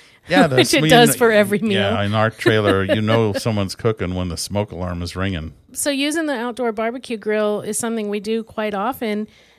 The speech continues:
Speaker 2: uh, either to rewarm things that we've already made or to just cook our food. Uh, we had two of them go in last weekend, one for tri-tips and one for zucchini strips.
Speaker 1: Yeah, the barbecue grill. I,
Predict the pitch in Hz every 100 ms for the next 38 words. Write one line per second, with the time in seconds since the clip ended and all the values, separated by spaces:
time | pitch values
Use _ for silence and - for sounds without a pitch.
0 | _ _ - 208 - 233 226 233 226 233
1 | 208 226 208 202 196 214 247 247 233 254
2 | 214 143 190 202 190 190 196 196 190 185
3 | 190 247 285 - 196 196 196 190 - _
4 | - - 208 202 220 208 _ _ - 202
5 | - _ - 202 - 202 190 185 - 208
6 | 220 247 277 285 _ _ _ _ - 175
7 | 170 165 - 202 185 202 180 185 - 240
8 | 220 202 202 202 202 190 190 208 - 233
9 | - 233 208 202 202 185 175 208 214 220
10 | 226 226 196 175 175 190 202 - 196 185
11 | 185 _ _ _ _ _ - 190 185 226
12 | 220 254 - 262 330 - - - - 127
13 | 107 104 101 117 143 147 135 127 101 104
14 | 95 104